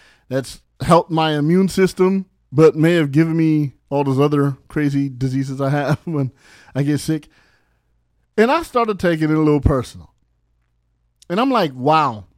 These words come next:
you know, it's me. Like, it's your boy. You know, I, I, I'm close to you." And they're like, "We understand, but, you know, we got families and we don't want, you know, take any chances." And so I had to live with it.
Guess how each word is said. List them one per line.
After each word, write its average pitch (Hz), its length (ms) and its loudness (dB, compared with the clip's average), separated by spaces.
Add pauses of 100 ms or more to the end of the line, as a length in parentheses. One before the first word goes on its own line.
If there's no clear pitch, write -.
(640)
you 170 120 0
know, 196 120 2
it's 160 160 0
me. 185 320 -4
Like, 131 420 -6 (320)
it's 151 180 -2
your 175 80 2
boy. 175 340 2 (320)
You 139 120 0
know, 147 160 -2
I, 147 140 -6
I, 131 300 -8
I'm 135 80 -4
close 330 320 -2
to 156 120 -4
you." 92 140 -10 (840)
And 127 100 -6
they're 151 60 0
like, 151 260 -2
"We 170 200 4
understand, 170 540 -2
but, 123 80 -6
you 117 140 -6
know, 120 100 -6
we 120 120 -6
got 120 160 -8
families 127 560 -6
and 107 260 -12 (300)
we 190 140 0
don't 214 120 2
want, 180 260 -2
you 180 120 -4
know, 139 120 -2
take 139 220 -2
any 135 160 0
chances." 123 520 -6 (440)
And 151 180 0
so 156 240 2
I 151 100 2
had 139 160 0
to 127 40 -4
live 120 260 -2
with 95 180 -12
it. 78 120 -20